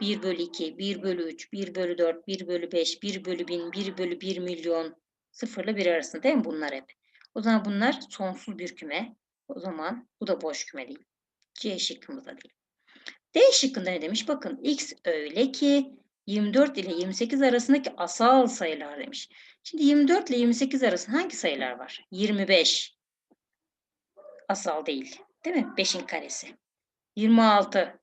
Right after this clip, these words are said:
iki ile on üçün çarpımı asal değil. Yirmi yedi, yirmi yedi de asal değil. Üç ile dokuzun çarpımı.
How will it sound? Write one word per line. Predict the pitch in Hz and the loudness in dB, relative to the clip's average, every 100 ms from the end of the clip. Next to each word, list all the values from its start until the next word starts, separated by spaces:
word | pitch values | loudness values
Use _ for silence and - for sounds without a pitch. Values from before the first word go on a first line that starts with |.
| - | -10
iki | 226 - 240 | -8 -2 0
ile | 220 | 2
on | 208 | 0
üçün | 202 190 | -4 -8
çarpımı | 175 165 160 - 151 143 | -4 -2 -2 -4 -10 -8
asal | - 147 190 160 156 | -8 -6 -2 -4 -4
değil. | 147 135 _ _ _ - | -8 -10 _ _ _ -8
Yirmi | 202 214 208 | 0 0 2
yedi, | 202 190 175 196 226 _ _ | 0 0 0 -2 -4 _ _
yirmi | 202 165 185 185 | -12 -6 -4 -2
yedi | 202 254 | -2 2
de | 285 | 2
asal | 220 175 135 | 2 0 -4
değil. | 156 | -6
Üç | 220 - | -8 -4
ile | 185 | -4
dokuzun | 175 - 196 | -4 -8 -8
çarpımı. | - 147 143 139 180 262 | -4 -6 -6 -12 -12 -12